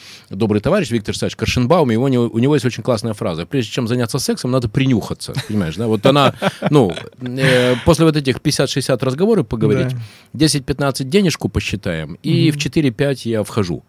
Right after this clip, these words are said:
Speaker 2: Мгм.
Speaker 1: Где-то сгорают деньги, где-то зарабатываются деньги. Гет, хороший проект, правда? Вот, пожалуйста, да.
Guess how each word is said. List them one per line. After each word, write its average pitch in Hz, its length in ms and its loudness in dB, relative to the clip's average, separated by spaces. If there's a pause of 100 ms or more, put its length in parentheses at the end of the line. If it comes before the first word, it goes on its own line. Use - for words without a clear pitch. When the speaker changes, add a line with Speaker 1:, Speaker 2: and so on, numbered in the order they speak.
Speaker 2:
Мгм. 135 340 -4
Speaker 1:
Где-то 170 240 2
сгорают 143 400 2
деньги, 185 280 0
где-то 101 580 -2
зарабатываются 98 580 -2
деньги. 139 440 -4
Гет, 139 420 0
хороший 190 500 -4
проект, 76 320 -6
правда? 139 360 -2 (180)
Вот, 175 340 -2
пожалуйста, 123 460 -2
да. 110 240 -2